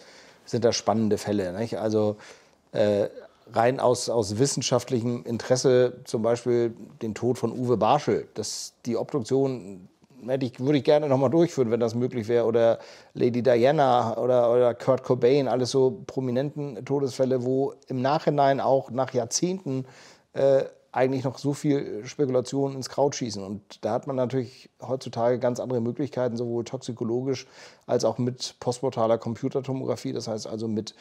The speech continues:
röntgenologischen, bildgebenden Verfahren im Sektionssaal. Das wäre schon reizvoll, wenn man das noch mal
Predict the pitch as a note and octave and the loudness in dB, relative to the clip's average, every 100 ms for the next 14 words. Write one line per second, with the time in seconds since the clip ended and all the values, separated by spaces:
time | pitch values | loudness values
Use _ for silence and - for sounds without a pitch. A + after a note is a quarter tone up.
0 | - - _ - A#2 B2 A#2 A#2 B2 C3+ | -20 -20 _ -4 -2 -2 0 2 2 0
1 | C3+ - A#2 - C#3 D3 - C#3 C3 A#2+ | -2 -2 -4 2 2 2 -2 -4 -2 -2
2 | A#2+ - G#2 - A2 B2 A#2+ A2+ B2 A2+ | -4 -4 -6 -2 0 0 -2 -4 -2 -2
3 | - C3 C3+ G#2 G#2+ B2+ A#2+ F2+ A#2+ _ | 0 -2 0 0 2 2 0 -4 -12 _
4 | - - - B2 A#2+ C#3+ C3+ C3+ G2+ - | -6 -4 2 2 4 2 2 -2 -2 0
5 | - - G#2+ G2 E2+ A2 A2 G#2+ G#2+ A#2 | 0 2 2 2 -2 -4 -4 -4 -6 -6
6 | G#2+ G#2+ G#2+ | -4 -2 -4